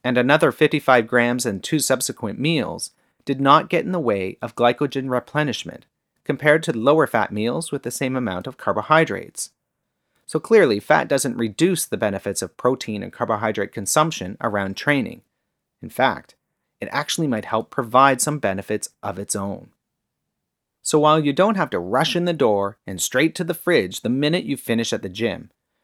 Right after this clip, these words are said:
you also shouldn't dawdle and poke around forever before eating. Failing to eat within a two-hour window following training can slow recovery. But this is context dependent. What you ate before your workout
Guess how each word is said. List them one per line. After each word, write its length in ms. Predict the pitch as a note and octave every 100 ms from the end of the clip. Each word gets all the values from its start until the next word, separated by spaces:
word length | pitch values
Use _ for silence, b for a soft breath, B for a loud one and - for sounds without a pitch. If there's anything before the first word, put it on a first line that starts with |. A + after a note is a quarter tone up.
| _ _
you 140 | D#3
also 220 | - B3
shouldn't 400 | A3+ E3 D#3+ D#3
dawdle 420 | B2 A2 A#2 B2+
and 120 | G2 -
poke 220 | D3+ D#3
around 280 | D#3 D3 D#3
forever 420 | F3+ C3 G2 G#2
before 400 | A#2+ - G#2+ G#2
eating. 440 | A2 A2 - - _ _ _ _ _ _ _
Failing 400 | - D3+ F3+ G3
to 80 | F#3
eat 260 | B2+ A#2+
within 240 | A#2 A2+ G2+
a 80 | F#2
two-hour 440 | - D#3 D3+ D3+
window 340 | A#2 A2 F#2
following 400 | - A#2 A2+ G#2
training 480 | G2 - A#2 C#3+ F#3 - _ _
can 260 | - D#3 D3+
slow 260 | - C3+ A#2
recovery. 600 | G#2 - F2+ - - F#2+ _ _ _ _ _ _ _ _
But 160 | - D#3+
this 180 | G#3+ A#3+
is 100 | A#3+
context 680 | - B2+ A#2+ - A#2+ - -
dependent. 640 | - - D3 A#2 - - b b b
What 160 | A2+
you 120 | A#2+ B2+
ate 160 | B2+
before 400 | G#2+ - - F#3+
your 120 | D#3
workout 460 | G2+ G2 - G2 -